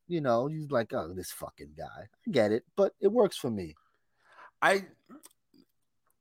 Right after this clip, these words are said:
Speaker 2: I was introduced to him from Fantastic Four.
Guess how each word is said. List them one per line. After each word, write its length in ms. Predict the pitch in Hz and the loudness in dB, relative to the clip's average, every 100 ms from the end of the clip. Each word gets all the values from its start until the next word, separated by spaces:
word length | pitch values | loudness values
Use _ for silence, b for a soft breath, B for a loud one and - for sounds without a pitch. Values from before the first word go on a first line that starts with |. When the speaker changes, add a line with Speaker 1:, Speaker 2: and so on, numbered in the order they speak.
| - | 2
Speaker 2:
I 240 | 139 180 208 | 8 8 8
was 180 | 196 | 2
introduced 500 | 190 180 147 180 165 | 2 -2 -2 -2 0
to 60 | 170 | 0
him 180 | 175 180 | -2 -2
from 220 | 151 123 | -2 -2
Fantastic 540 | 135 127 151 135 - - | -4 -2 0 -2 -4 -6
Four. 520 | 180 170 170 151 | -2 4 4 4